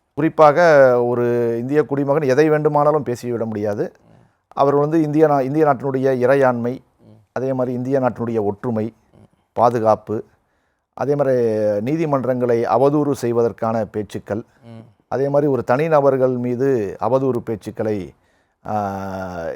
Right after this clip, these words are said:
Speaker 1: எழுப்புவது போன்ற விஷயங்கள்லாம் சில ரெஸ்ட்ரிக்ஷன்ஸை வந்து, ஆ, அரசியலமைப்பு சட்டம் வரையறுத்திருக்கிறது. So, அந்த அடிப்படையில
Speaker 2: ம்.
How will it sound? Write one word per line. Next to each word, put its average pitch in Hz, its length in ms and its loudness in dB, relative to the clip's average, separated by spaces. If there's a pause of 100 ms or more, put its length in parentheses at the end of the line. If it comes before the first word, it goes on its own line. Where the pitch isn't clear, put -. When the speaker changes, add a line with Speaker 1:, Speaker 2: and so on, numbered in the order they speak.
Speaker 1:
எழுப்புவது 107 580 -4
போன்ற 113 300 -4
விஷயங்கள்லாம் 113 580 -4
சில 117 260 -4
ரெஸ்ட்ரிக்ஷன்ஸை 110 640 -8
வந்து, 98 260 -10 (840)
ஆ, 113 180 -8
அரசியலமைப்பு 120 640 -2
சட்டம் 101 560 -8 (140)
வரையறுத்திருக்கிறது. 90 720 -4 (140)
So, - 180 -6
அந்த 147 260 4
அடிப்படையில 156 540 2 (100)
Speaker 2:
ம். 110 260 -20